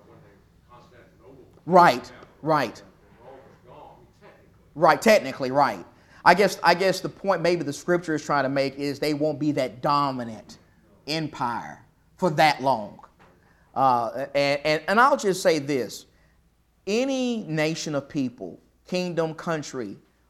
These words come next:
Speaker 2: whenever they get further away from God, nothing good comes from that in the long run. Solomon said in the Proverbs, "It's a disgraceful thing when a nation, you know, goes against God." So,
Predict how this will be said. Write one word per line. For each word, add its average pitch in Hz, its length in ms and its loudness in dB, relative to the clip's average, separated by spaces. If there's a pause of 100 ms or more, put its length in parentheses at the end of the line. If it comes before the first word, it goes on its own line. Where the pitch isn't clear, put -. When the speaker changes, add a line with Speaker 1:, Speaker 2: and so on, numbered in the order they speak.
Speaker 2:
whenever 202 360 0
they 202 100 -2
get 175 180 -2
further 190 440 -2
away 170 220 -4
from 143 260 -10
God, 101 400 -6 (1300)
nothing 185 360 0
good 156 280 -2
comes 143 320 -8
from 120 160 -8
that 92 320 -12
in 135 80 -6
the 127 80 -4
long 127 260 -4
run. 107 260 -14 (1080)
Solomon 185 460 2
said 165 180 0
in 139 60 -8
the 131 60 -6
Proverbs, 135 800 0 (100)
"It's 156 120 -8
a 170 40 -4
disgraceful 160 640 -2
thing 147 280 -6
when 135 100 -2
a 131 40 -4
nation, 139 460 -6 (760)
you 143 80 -10
know, 147 80 0
goes 147 320 0
against 131 360 -8
God." 117 360 -12 (680)
So, 185 680 4